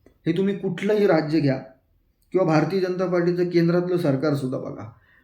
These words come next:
भाजपचे जितके अलायन्स पार्टनर आहेत, मग त्यामध्ये जेडीयू असेल किंवा एलजेपी असेल, रामविलास पासवान यांची असेल किंवा even चंद्रबाबू नायडू यांची टीडीपी असेल,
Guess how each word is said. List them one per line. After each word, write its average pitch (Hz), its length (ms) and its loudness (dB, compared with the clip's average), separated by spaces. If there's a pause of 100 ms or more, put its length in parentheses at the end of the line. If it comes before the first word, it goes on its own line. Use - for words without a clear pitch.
भाजपचे 214 600 0
जितके 160 540 -4
अलायन्स 185 440 2
पार्टनर 156 440 -4
आहेत, 139 280 -4 (680)
मग 151 100 -4
त्यामध्ये 170 360 2
जेडीयू 151 400 2
असेल 143 460 -2 (720)
किंवा 147 320 -2 (720)
एलजेपी 175 460 4
असेल, 139 420 0
रामविलास 139 440 0
पासवान 131 400 -4
यांची 131 280 -2
असेल 131 340 -2
किंवा 156 260 0
even 165 340 2
चंद्रबाबू 165 500 0
नायडू 160 320 2
यांची 170 200 0
टीडीपी 170 440 -4
असेल, 139 380 -2